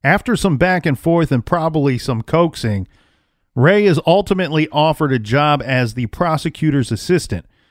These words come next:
Ray excels at this position, and the prosecutor may have been planning a bit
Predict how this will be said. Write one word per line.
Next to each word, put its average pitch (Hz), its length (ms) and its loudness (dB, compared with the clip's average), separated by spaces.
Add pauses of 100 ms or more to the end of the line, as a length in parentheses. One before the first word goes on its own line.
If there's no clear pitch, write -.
(320)
Ray 175 260 4
excels 175 640 0
at - 100 -2
this 135 160 0
position, 123 640 -2
and 135 180 -2
the 113 60 -2
prosecutor 165 720 -2
may 143 220 -2
have 127 320 -2 (320)
been 131 160 0
planning 208 500 0
a 110 80 0
bit 98 320 -4